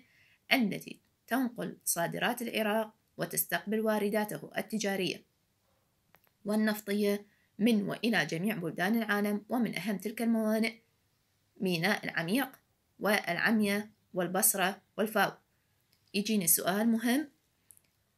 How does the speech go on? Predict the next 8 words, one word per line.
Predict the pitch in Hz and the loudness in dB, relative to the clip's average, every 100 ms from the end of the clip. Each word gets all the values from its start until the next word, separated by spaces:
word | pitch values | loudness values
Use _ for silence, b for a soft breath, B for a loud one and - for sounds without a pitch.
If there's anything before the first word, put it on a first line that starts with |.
| _ _ _ _ _ _ | _ _ _ _ _ _
هناك | 262 240 233 202 240 - _ _ _ - | 2 4 4 2 0 -8 _ _ _ -6
عدة | 294 233 220 - | -4 -2 -2 0
أنواع | 190 196 196 220 208 | 0 2 2 0 0
للنقل | 190 180 220 226 | -2 0 -2 0
والمواصلات | 220 196 208 196 190 208 202 202 196 | 0 2 2 2 0 0 0 0 -2
في | - | -6
محافظة | 170 160 170 175 208 208 | -8 -4 -4 -2 -2 -2
البصرة، | 208 220 - - | 0 4 4 2